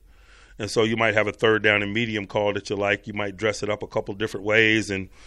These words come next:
and call it two or three times. And so, um, some things get called multiple times, and to be quite honest with you, based on circumstance,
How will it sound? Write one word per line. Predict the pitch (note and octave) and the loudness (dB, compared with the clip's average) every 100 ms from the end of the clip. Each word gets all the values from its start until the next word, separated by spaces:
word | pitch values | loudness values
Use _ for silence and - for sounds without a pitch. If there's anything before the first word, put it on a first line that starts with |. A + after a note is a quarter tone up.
| - - | -20 -10
and | G#2 G#2 | -8 2
call | B2 A#2+ | 4 4
it | G#2+ | 2
two | - G#2+ | -2 -2
or | |
three | G2 G2+ | -2 -4
times. | - F#2+ F#2 F2+ E2+ | -4 -6 -6 -8 -10
And | F#2 - | -12 -2
so, | G#2+ F#2+ F2+ - - - - | 2 2 -2 -12 -20 -20 -10
um, | G2 F#2 F2+ - - - | -6 -6 -6 -14 -20 2
some | - D3+ | 6 6
things | D#3+ C#3+ B2+ | 8 8 6
get | B2 A#2+ | 0 2
called | C3+ A#2+ A2+ | 6 6 6
multiple | A#2 A#2+ A#2+ A2+ | 6 4 0 -6
times, | B2 A#2+ A2+ A2+ A2 - - - | 0 4 4 2 -2 -10 -20 -14
and | B2 | -8
to | A#2+ | -4
be | B2 | -4
quite | B2 B2 A2+ | 0 0 2
honest | A#2 A#2+ - | 0 -2 -4
with | A2 | -8
you, | A2+ | -6
based | G2 A2+ - | -2 -2 -4
on | G#2+ | -8
circumstance, | - B2+ A#2 - A2 G#2+ G#2+ - | -4 -4 -4 -8 -4 -4 -6 -10